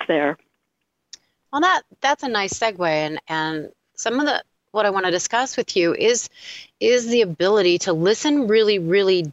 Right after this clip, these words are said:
Speaker 2: deeply. And I'm wondering if vulnerability and the willingness to just sit there and openness and not knowing is, is part of the reason and how you access such profound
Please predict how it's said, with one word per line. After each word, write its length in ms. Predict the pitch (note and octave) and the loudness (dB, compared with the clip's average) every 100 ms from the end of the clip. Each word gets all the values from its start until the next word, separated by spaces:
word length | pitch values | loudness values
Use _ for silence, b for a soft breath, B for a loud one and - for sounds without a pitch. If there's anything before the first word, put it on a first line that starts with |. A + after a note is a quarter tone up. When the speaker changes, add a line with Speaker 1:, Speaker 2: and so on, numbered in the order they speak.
| - | -4
Speaker 2:
deeply. 640 | E3+ A3 - - - - B B | -2 -2 -4 -4 -4 -6 B B
And 120 | G#3+ | -2
I'm 120 | G#3 | 0
wondering 340 | G#3+ C#4 D4 B3+ | 2 2 2 0
if 100 | G3 | -2
vulnerability 1120 | D#3+ F3+ A3+ C4 G#3+ F3+ D#3+ D3+ D3 D3 E3+ _ | -2 0 2 0 0 0 2 2 2 0 -4 _
and 100 | - | -4
the 60 | F3+ | -2
willingness 500 | E3+ G3 A3+ G3 F3 | 0 2 2 0 -2
to 80 | - | -2
just 180 | E3 D#3+ | -2 -2
sit 220 | - A3 | -2 -2
there 260 | G#3 F3 E3 | 0 0 2
and 240 | D3+ D#3 D3 _ _ _ _ _ - | -2 -6 -10 _ _ _ _ _ -2
openness 460 | F3+ - F#3 E3+ | -2 -2 -4 -4
and 100 | - | -2
not 200 | E3+ E3 E3+ | -2 -2 -2
knowing 300 | F3 F3+ D#3+ | -2 0 -2
is, 160 | D#3+ | -2
is 140 | F3+ - | -2 -4
part 400 | - G#3+ A3+ G#3+ | -2 0 0 0
of 80 | F3+ | -2
the 140 | F3+ | -4
reason 720 | E3 F#3+ A3 G#3 D3+ D3 D#3 - _ _ _ _ _ _ _ _ _ _ _ _ _ _ | -4 -2 -2 -2 -4 -4 -6 -10 _ _ _ _ _ _ _ _ _ _ _ _ _ _
and 120 | F#3 | -2
how 380 | E3+ F#3+ A3+ B3 | 0 2 2 2
you 260 | A#3 G3 G3+ | 0 -2 -2
access 500 | - F#3 - F#3 E3 | -2 -4 -4 -6 -6
such 360 | - F3 - - | -4 -4 -4 -12
profound 880 | - E3 - F3+ F3 E3 D#3+ D#3+ | -16 -16 -8 -4 -2 0 -2 -6